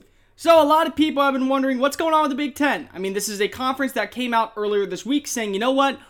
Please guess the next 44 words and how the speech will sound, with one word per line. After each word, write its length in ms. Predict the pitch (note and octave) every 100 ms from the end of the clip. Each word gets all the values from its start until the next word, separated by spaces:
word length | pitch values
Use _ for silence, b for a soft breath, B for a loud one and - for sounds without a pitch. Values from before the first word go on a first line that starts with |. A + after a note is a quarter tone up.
| B
We're 260 | F3 B3 D4
not 220 | C#4 C4+
going 160 | B3 A#3
to 60 |
play." 260 | A3+ F#3+ D3 - -
They 100 | F#3+
were 80 |
the 140 | F#3+ F#3
very 320 | F#3+ C#4+ D#4+
first 280 | D#4 C#4 C4+
conference 380 | A#3+ A#3+ A3 -
to 80 |
come 260 | F#3+ A#3+ A#3
out 240 | A3 G#3+
back 280 | F#3+ F#3 F#3
in 200 | E3+ D#3 - _ -
late 440 | F#3+ G#3 C#4 B3
August 400 | G#3+ G#3 G#3 G#3
saying, 400 | - F#3+ F3+ D3+
"We 160 | E3 C4
will 160 | B3 G#3+
not 320 | F#3+ A3 A3+
have 260 | G#3+ G3+
an 80 | F#3+
upcoming 360 | F#3 - E3 D3+
season. 440 | - B3+ A#3 B3 B B B
We 80 | G3+
will 80 | G3
postpone 460 | G3 F#3+ C4 C#4
the 80 | C4+
year 280 | A#3+ A#3 A3+ F#3+
until 840 | F3+ E3 - B3 B3 B3+ C4 B3+ B B
the 240 | F3 G3+
spring 560 | F#3 - - B3 C4+ C#4
semester." 720 | C4+ A#3+ A3+ A#3 - A#3+ A#3 B B B
And 160 | F3+
then 120 | C4+ D#4+
you 80 |
started 280 | D#4+ D4 C#4+
seeing 200 | - C4+
a 20 |
petition 380 | - - G#3+ F3
go 100 | D#3+
around. 380 | D#3 D3+ C#3+